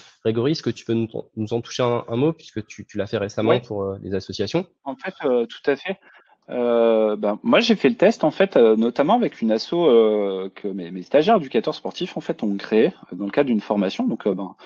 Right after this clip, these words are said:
Speaker 2: je me suis dit, tant qu'à faire, on, on va en profiter. En fait, le principe, c'est simple. Pour pouvoir, euh, euh, accéder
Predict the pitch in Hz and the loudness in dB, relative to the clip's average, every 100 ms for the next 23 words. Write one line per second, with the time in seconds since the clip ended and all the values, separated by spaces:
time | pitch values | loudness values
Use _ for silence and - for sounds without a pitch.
0 | - - 123 - 139 151 135 123 127 156 | -20 0 2 2 2 2 2 2 4 4
1 | 131 - 110 202 196 135 - - - _ | 2 2 2 2 2 -2 -2 -8 -8 _
2 | - - - - - 254 240 165 - 160 | -20 -20 -20 -14 -2 0 4 2 2 -4
3 | - 240 - 170 - - _ _ _ _ | -4 -8 -8 -8 -8 -10 _ _ _ _
4 | - - 160 175 247 202 143 127 117 104 | -14 -12 -4 2 4 8 8 6 4 0
5 | - 110 101 - _ - 123 - - 139 | -6 -12 -14 -16 _ -8 -8 -8 -8 -4
6 | 165 | -2